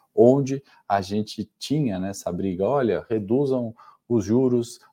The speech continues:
pra estimular a economia, estimular o crédito", né? Isso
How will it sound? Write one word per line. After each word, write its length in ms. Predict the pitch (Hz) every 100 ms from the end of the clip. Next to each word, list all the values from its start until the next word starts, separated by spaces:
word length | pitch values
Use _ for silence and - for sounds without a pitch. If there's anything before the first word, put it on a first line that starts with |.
| -
pra 160 | 113
estimular 400 | 107 - 107 101 101
a 40 |
economia, 580 | - 104 92 104 107 95
estimular 480 | - - 98 98 107
o 80 |
crédito", 640 | 107 107 98 101 85 - 85
né? 100 | 85
Isso 400 | 92 - 117